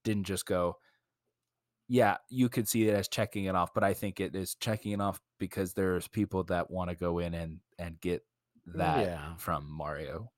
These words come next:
Speaker 1: movie.
Speaker 2: Yeah. I still think they could have executed it better, but I see your, I see your
Speaker 1: Yeah,
Speaker 2: point.
Speaker 1: it's not a ten. It's not a nine. It's a seven. It's, but it's still an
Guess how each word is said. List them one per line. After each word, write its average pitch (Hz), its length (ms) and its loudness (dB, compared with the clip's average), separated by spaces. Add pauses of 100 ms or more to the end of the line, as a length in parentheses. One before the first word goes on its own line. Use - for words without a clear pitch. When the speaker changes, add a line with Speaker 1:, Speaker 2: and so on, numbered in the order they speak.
(220)
Speaker 1:
movie. 73 340 -8
Speaker 2:
Yeah. 90 540 -10 (560)
I 98 160 2
still 135 340 10
think 127 220 8
they 123 120 6
could 123 160 8
have 117 140 6
executed 104 640 2
it 90 120 -4
better, 85 300 -2
but 85 220 -6
I 82 120 -2
see 82 200 -6
your, 78 220 -8 (180)
I - 160 -2
see 101 300 0
your 131 140 10
Speaker 1:
Yeah, 117 160 12
Speaker 2:
point. - 60 -4
Speaker 1:
it's 156 220 8
not 220 240 12
a 190 80 12
ten. 117 580 6 (200)
It's - 160 2
not 160 180 10
a 143 60 8
nine. 92 500 6 (120)
It's 120 180 4
a 104 40 2
seven. 98 680 6
It's, 107 360 0
but 113 280 2
it's 104 200 2
still 123 360 6
an 104 180 2